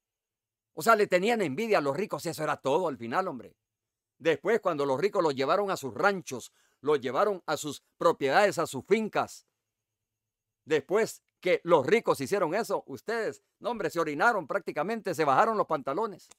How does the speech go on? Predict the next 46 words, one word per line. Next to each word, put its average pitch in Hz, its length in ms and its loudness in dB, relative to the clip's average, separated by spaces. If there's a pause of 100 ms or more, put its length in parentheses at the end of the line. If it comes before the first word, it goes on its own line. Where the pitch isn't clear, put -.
(1300)
O 139 100 -6
sea, 196 260 4 (180)
ya 226 200 4
se 202 140 -2
sentían 180 420 2
ricachones 180 640 0
ustedes 147 320 -4
también, 123 340 -6
pues. 107 180 -12 (560)
Así 214 360 2
comenzó, 208 680 2
arrancó 160 520 0
la 202 100 6
campaña 180 560 2
electoral, 139 640 -2
triste, 208 560 -2 (200)
pálida, 156 500 4 (180)
para 170 160 2
los 160 120 2
partidos 185 380 0
de 160 80 0
oposición. 147 600 -2 (280)
Y 160 100 -2
así 175 180 -2
va 233 80 0
a - 40 0
ser 214 180 -2
toda 214 260 0
la 165 100 -2
campaña 156 440 -2
electoral 151 440 0
de 151 120 0
la 139 80 4
oposición, 131 560 0
del 120 140 -2
F 139 140 -4
M 107 100 -6
L 135 120 0
N, 160 120 -6
del 127 140 -6
Partido 120 380 -8
Arena, 156 260 -6
de 135 60 -6
Nuestro 117 260 -10
Tiempo, 156 400 -6
vamos, 135 440 -6